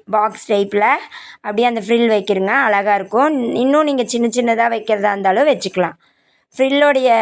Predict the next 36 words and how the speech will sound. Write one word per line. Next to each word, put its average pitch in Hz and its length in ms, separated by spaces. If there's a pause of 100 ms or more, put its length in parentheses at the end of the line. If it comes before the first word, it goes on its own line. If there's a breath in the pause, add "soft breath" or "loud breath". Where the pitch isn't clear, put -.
(260)
அ, 214 520
டிஸ்டன்ஸ் 269 400
வந்து 233 240
பாத்தீங்கன்னா, 220 380
உங்களுடைய 254 560
சாய்ஸ் 202 280
தான். 196 180
நீங்க 214 180
ஒன் 208 180
இன்ச் 233 260
வச்சும் 220 300
கூட 208 180
வச்சுக்கலாம், 226 380
இல்ல 294 160
ஹாஃப் 220 240
இன்ச் 220 280
கூட 233 340 (340 loud breath)
உள் 254 200
பக்கமா 233 440
மடிச்சு 208 240
மடிச்சு 208 340
கூட 214 200
நீங்க 262 240
வச்சுக்கலாம். 180 400 (1080)
So, 247 200
அப்படியே 233 420
வந்து 285 280
கிளாத் 233 320
வந்து 247 280
உள் 240 140
பக்கமா 226 440
போயிரும். 208 340
இப்ப 214 180
பாத்தீங்கன்னா, 233 560
நம்ம 269 220
என்னதான் 247 640